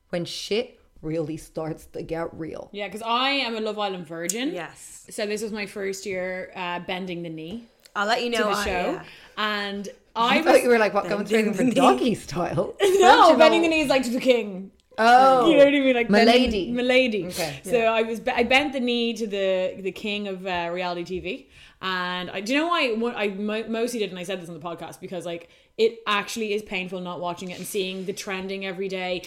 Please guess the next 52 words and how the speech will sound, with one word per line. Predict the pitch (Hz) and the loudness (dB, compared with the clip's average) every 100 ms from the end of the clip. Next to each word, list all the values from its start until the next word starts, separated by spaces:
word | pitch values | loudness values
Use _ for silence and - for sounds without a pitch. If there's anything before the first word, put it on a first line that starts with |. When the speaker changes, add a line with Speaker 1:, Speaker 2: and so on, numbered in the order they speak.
| - | -6
Speaker 2:
the | 226 | -2
Speaker 1:
Yeah. | 226 220 - | 0 0 -2
Speaker 2:
memes. | 214 208 208 | -2 -6 -6
It's | 220 - | -10 -6
just, | 254 247 - | -6 -6 -6
you | 254 | -2
Speaker 1:
It's | 240 | 2
Speaker 2:
just | 294 | 2
Speaker 1:
unavoidable | 262 208 240 269 226 | 2 2 2 4 2
Speaker 3:
You | 220 | 4
feel | 311 | 4
left | 269 247 | 6 6
Speaker 1:
anyway. | 269 277 - | 6 4 2
Speaker 3:
out, | |
I'd | 277 | 0
Speaker 2:
Literally. | 302 339 262 | 2 2 0
Speaker 3:
say. | 160 160 - | -2 -6 -8
Speaker 2:
It's | 240 240 | -6 -2
like, | 226 208 - | -2 -2 -6
you | |
know, | 277 | -6
it's | 330 | -4
not, | 392 415 | 0 2
you | |
don't | 453 494 | 2 0
feel | - 453 | 0 0
left | 453 | 0
out. | 440 | -2
You're | 330 | -2
just | 330 | -4
like, | 311 - _ _ | -6 -6 _ _
and | 254 277 | -2 0
then | 294 | -2
you | 285 | -6
can't | 302 254 | -10 -12
start | - 233 208 196 | -10 -8 -8 -10
it, | 180 147 | -14 -16
like, | 110 | -16
retroactively. | 190 175 180 175 175 160 - | -16 -14 -10 -10 -10 -12 -6
Anyway. | 247 233 175 - | -4 -4 -6 -8
Speaker 3:
Yeah. | 190 175 160 | -10 -6 2
Speaker 2:
But | 247 233 214 220 | 4 4 0 2
I | 233 302 330 | 2 2 0
was, | 262 240 220 202 196 185 - | 0 0 0 -2 -4 -8 -10
you | 214 | -8
know, | 196 185 | -8 -6
I | 196 | -4
didn't | 214 214 196 185 - | -4 -4 -8 -12 -12
know | 196 196 240 | -8 -4 -4
about | 208 180 - _ _ _ _ _ _ - | -4 -6 -10 _ _ _ _ _ _ -16
Casa | 196 175 - | -12 -12 -12
Amor. | 180 165 123 277 | -12 -12 -10 -12